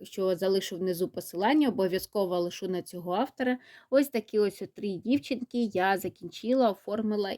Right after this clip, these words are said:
і ось так вони в мене виглядають. А, хотілося мені пов'язати таких і сіреньких, і, е, молочних, але ні, поки в мене ось така ось компанія.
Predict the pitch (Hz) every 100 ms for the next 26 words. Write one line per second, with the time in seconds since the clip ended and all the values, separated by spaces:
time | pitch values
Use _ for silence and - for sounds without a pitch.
0 | - 190 196 175 - 208 - 180 180 185
1 | 170 175 175 - - 190 180 180 170 160
2 | 143 _ _ _ _ _ _ _ _ _
3 | _ _ _ - 214 208 311 320 320 226
4 | 240 220 220 214 214 208 220 208 202 208
5 | - 185 190 - 202 269 453 427 349 339
6 | - 185 196 185 - 190 180 180 175 -
7 | - 190 208 349 - 294 285 - - 190
8 | 202 247 226 220 - 202 185 165 214 -
9 | 339 247 226 226 208 _ _ - 208 208
10 | 208 202 190 196 - 202 254 311 349 349